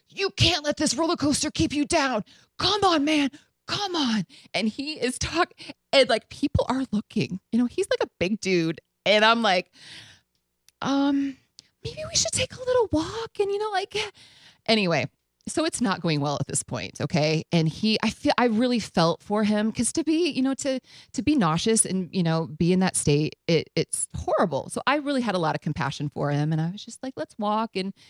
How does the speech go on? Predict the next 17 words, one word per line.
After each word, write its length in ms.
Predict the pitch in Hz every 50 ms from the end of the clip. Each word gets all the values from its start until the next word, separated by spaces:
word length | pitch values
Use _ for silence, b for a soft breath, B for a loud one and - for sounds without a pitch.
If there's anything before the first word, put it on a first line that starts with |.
| B B B B
finally 180 | - 214 214 226
I'm 60 | 233 226
like, 140 | 226 -
"Let's 160 | 226 233 - -
just 160 | 294 - -
sit 100 | 277 -
down 160 | 226 214 214
and 60 | 233 220
relax." 480 | 202 185 185 185 180 185 - - - B B B B B B B B B B
And 80 | 190
we 80 | 185 196
sit 260 | 190 - - 294 254
down 360 | 220 220 196 190 185 185 185
and 160 | 196 - 180 185
he's 240 | 196 196 185 -
like, 180 | 190 165 156 -
"So 280 | - - 233 170 143